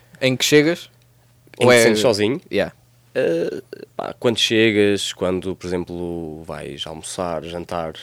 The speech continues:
Speaker 2: e estás sozinho todos os dias,
Speaker 1: Hum, yeah.
Speaker 2: consi-,
Speaker 1: Mas tu ao fim de
Speaker 2: consideravelmente.
Speaker 1: semana conseguias ir, eh, para este
Speaker 2: Eh,
Speaker 1: lado?
Speaker 2: sim, eh, mais ou menos duas
Speaker 1: Vinhas,
Speaker 2: em duas
Speaker 1: sim,
Speaker 2: semanas,
Speaker 1: sim.
Speaker 2: três em três semanas, eu aparecia cá no fim de semana, sim.
Speaker 1: Pois.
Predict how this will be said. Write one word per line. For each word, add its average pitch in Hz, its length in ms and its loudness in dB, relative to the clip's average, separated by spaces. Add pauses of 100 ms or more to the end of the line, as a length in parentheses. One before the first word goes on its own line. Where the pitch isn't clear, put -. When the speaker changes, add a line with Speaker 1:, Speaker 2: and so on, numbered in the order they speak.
(180)
Speaker 2:
e 80 280 -12 (180)
estás - 720 -6
sozinho 90 540 -6
todos 101 240 0
os 95 140 -6
dias, 95 600 -2 (220)
Speaker 1:
Hum, 85 80 -12 (320)
yeah. - 160 -12 (340)
Speaker 2:
consi-, - 280 -4 (120)
Speaker 1:
Mas 127 140 0
tu 160 160 6
ao 156 80 10
fim 156 200 0
de 135 40 -2
Speaker 2:
consideravelmente. - 20 -2
Speaker 1:
semana 143 320 4
conseguias 131 480 0
ir, 123 140 -2
eh, 101 1000 -6 (100)
para 113 140 0
este 110 160 4
Speaker 2:
Eh, 107 40 2
Speaker 1:
lado? 110 360 2
Speaker 2:
sim, - 560 2
eh, 92 420 0
mais 87 220 -6
ou 87 40 -6
menos 85 720 -8
duas 95 160 -4
Speaker 1:
Vinhas, 120 160 0
Speaker 2:
em 101 60 -2
duas 90 100 -2
Speaker 1:
sim, - 80 -4
Speaker 2:
semanas, 113 300 2
Speaker 1:
sim. 104 80 -6
Speaker 2:
três 95 120 -4
em 82 60 -12
três 87 140 -10
semanas, 101 320 -2
eu 87 80 -6
aparecia - 280 -8
cá 87 120 -8
no 85 40 -8
fim 85 120 -16
de - 60 -18
semana, 80 260 -8
sim. - 160 -12
Speaker 1:
Pois. - 120 -14